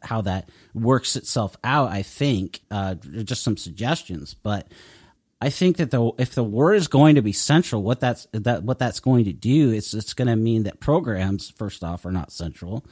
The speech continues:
Uh, that's not to say that pro-, programs can't be a helpful vehicle either.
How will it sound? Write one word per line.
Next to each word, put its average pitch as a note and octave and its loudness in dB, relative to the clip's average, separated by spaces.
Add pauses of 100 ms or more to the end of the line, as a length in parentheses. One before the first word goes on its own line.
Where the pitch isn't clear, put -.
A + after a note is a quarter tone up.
(400)
Uh, F#2 -2 (220)
that's D3+ 2
not E3 4
to C#3+ -6
say D3 2
that B2 -4
pro-, D#3 2
programs B2+ 2
can't D3+ 0
be A#2+ 0
a A2+ -2
helpful A#2+ -6 (180)
vehicle F3+ 0
either. G2+ -4